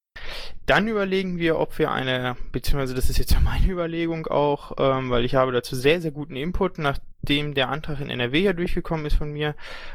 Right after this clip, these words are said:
und jetzt auch auf dem Bundesparteitag, mit freiem W lan im Zug, beziehungsweise im Ö P N V, also auch Bus. Ähm, ich habe von Leuten, die sich tatsächlich damit schon mal beschäftigt haben und da schon mal Anträge zu gebastelt haben, also Anträge auf politischer Ebene,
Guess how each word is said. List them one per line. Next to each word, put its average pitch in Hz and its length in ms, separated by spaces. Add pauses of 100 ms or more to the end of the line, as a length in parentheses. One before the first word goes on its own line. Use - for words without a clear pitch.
und 135 180
jetzt 135 180
auch 123 80
auf 123 120
dem 127 100
Bundesparteitag, 139 840 (520)
mit 135 180
freiem 170 420
W 147 160
lan 135 220
im 113 120
Zug, - 340 (300)
beziehungsweise 127 520
im 120 100
Ö 139 120
P - 120
N 120 140
V, 165 260
also 127 200
auch - 120
Bus. 190 320 (640)
Ähm, 147 480
ich 135 160
habe 135 340
von 123 380
Leuten, 165 420
die 156 60
sich 143 140
tatsächlich 143 400
damit 135 240
schon 131 120
mal 117 60
beschäftigt 120 500
haben 165 260
und 156 100
da 131 80
schon 139 140
mal - 80
Anträge 175 380
zu - 160
gebastelt 131 600
haben, 147 240
also 127 160
Anträge 127 360
auf - 140
politischer 165 520
Ebene, 190 480